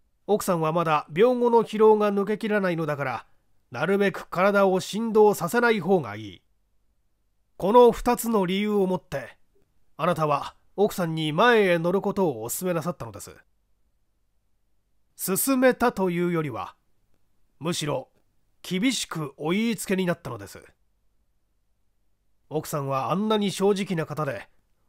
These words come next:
あなたの親切を無にしては悪いと考えていらっしゃったから、できるだけ命令通りになさろうと心がけておいででした。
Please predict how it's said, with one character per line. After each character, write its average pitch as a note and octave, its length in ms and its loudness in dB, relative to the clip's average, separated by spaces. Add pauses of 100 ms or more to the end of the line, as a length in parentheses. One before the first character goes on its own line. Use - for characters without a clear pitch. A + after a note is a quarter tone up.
(240)
あ D#3+ 120 0
な A3+ 120 2
た A3+ 100 2
の G#3 100 4
親 G#3+ 180 -4
切 F#3 260 -4
を F3 100 2
無 A3+ 140 0
に G#3+ 100 0
し D3+ 80 -6
て G3 100 -2
は F3 160 4
悪 G#3 240 4
い G3+ 40 -2
と F3 100 -4
考 E3+ 280 -2
え D3 60 -4
て C3+ 100 -8
い C3 40 -8
ら C3+ 80 -6
っ - 20 -8
し - 80 -12
ゃ - 40 -20
っ - 20 -20
た A#2 80 -14
か A2+ 80 -14
ら、 G#2+ 220 -8 (720)
で D3+ 140 -4
き F3+ 100 -2
る F#3+ 100 2
だ F#3 120 4
け F3+ 320 4
命 F#3+ 300 0
令 G3 220 2
通 F#3+ 80 0 (140)
り F3 100 0
に E3 120 -4
な D#3+ 120 -2
さ F#3 120 -2
ろ F#3 100 2
う E3 60 -4
と D3 140 -6
心 F3+ 300 -4
が E3+ 120 -4
け C#3+ 120 -8
て C#3 80 -8
お C3 120 -6
い C3 40 -6
で C3 80 -6
で B2+ 100 -8
し - 60 -12
た。 F2+ 280 -12